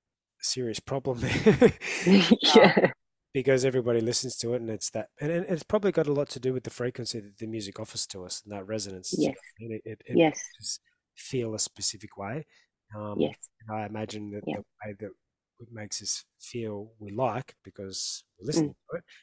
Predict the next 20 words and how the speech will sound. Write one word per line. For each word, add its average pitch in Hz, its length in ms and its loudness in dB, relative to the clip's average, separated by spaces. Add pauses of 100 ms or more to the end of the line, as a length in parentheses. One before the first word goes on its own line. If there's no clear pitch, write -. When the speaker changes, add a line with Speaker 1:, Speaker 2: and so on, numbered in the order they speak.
(160)
Speaker 1:
and 101 100 -14
we're 104 100 -10
looking 156 220 0
Speaker 2:
Yeah. 170 180 4 (360)
Yeah. 170 140 -4 (600)
Speaker 1:
um, 110 540 -6
for 131 220 -2
that 120 220 -2
feeling. 120 460 -4
<laughs> - 240 -12
Um, 107 400 -8 (140)
but 120 160 -4
yeah, 113 280 -2 (180)
f-, 165 80 0
Speaker 2:
Yeah. 160 220 0 (280)
Speaker 1:
I, 135 180 -8
I 131 40 -4
get 131 200 0
it, 127 80 -4
'cause 117 180 -6